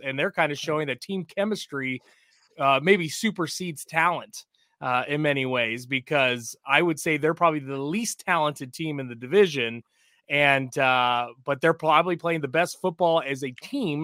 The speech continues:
than, than anyone in the division. So, um,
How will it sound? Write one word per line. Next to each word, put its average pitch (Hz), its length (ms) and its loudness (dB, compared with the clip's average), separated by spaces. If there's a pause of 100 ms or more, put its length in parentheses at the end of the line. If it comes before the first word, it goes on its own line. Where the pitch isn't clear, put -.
(120)
than, 147 320 -4
than 147 300 -6
anyone 147 340 -2
in 285 140 -2
the 151 60 -4
division. 104 480 -10
So, 135 440 -2 (540)
um, 151 560 6